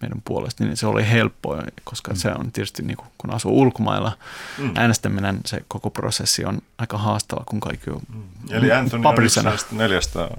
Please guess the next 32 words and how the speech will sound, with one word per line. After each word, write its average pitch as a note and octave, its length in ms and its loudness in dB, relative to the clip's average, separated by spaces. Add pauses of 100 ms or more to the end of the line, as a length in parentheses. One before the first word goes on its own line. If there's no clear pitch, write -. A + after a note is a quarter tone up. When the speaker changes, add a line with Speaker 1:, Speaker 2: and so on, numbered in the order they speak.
(180)
Speaker 3:
kuuluu G2 320 2
tähän G#2 220 4
neljään E2+ 320 4
prosenttiin. F2 560 2
Speaker 1:
Niin, B2 120 8 (260)
Speaker 3:
Niin. G2 140 -4 (140)
Speaker 1:
varmaan, A#2+ 500 6
Speaker 2:
Mm. A#2 100 6
Speaker 1:
varmaan. B2+ 400 6
Speaker 3:
Joo. - 480 -8 (680)
Speaker 2:
Ja F#2+ 100 0
sitten F#2 340 2
kun F2+ 280 2 (360)
Donald G2+ 240 6
Trump G2 280 4
ilmoitti G2+ 500 2
jo, F#2 100 2
että F#2+ 160 0
hän F#2 120 4
ei F2+ 140 2
usko G2 340 -2
kirjevaaleihin, E2+ 1200 0
niin E2+ 320 -8 (260)
sun G#2 300 0
ääni G2 300 2
Speaker 1:
Vaikka F#2+ 200 4
hän B2 80 6
Speaker 2:
lasket-, A#2+ 160 4
Speaker 1:
itse A2+ 220 0
ei - 80 -2
äänestä G#2+ 420 -4
näin. F#2+ 200 -10